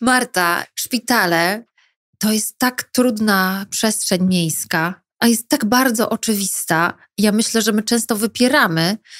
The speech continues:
te przestrzenie, które nie chcemy, żeby nas dotyczyły.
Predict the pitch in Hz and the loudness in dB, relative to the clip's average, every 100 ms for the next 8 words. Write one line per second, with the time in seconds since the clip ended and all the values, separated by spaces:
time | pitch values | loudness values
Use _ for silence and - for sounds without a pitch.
0 | - - 190 - 190 - 202 196 208 - | -10 -4 -2 -2 -4 0 0 0 -2 -2
1 | 208 214 226 - 277 214 175 170 165 165 | 0 0 -2 -2 0 2 2 0 0 0
2 | 170 175 170 175 156 165 208 | -2 -4 -4 -4 -4 -2 -4